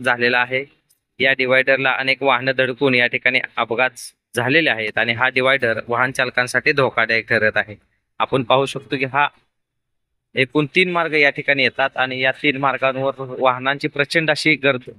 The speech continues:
वर्दळ असते आणि ही वर्दळ कोपरखैरणे रेल्वे स्टेशनच्या डाव्या बाजूला असणाऱ्या या मेन रोडला हा डिवायडर आहे. हा डिवायडर एक तर महानगरपालिकेच्या रस्ते विभागाने हा डिवायडर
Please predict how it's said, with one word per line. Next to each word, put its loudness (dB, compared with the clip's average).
वर्दळ 2
असते 0
आणि 0
ही 2
वर्दळ 2
कोपरखैरणे 2
रेल्वे 2
स्टेशनच्या 0
डाव्या 0
बाजूला 0
असणाऱ्या 0
या 0
मेन 2
रोडला 2
हा 4
डिवायडर 2
आहे. -2
हा 0
डिवायडर 2
एक 2
तर 2
महानगरपालिकेच्या 0
रस्ते 2
विभागाने 0
हा -2
डिवायडर 2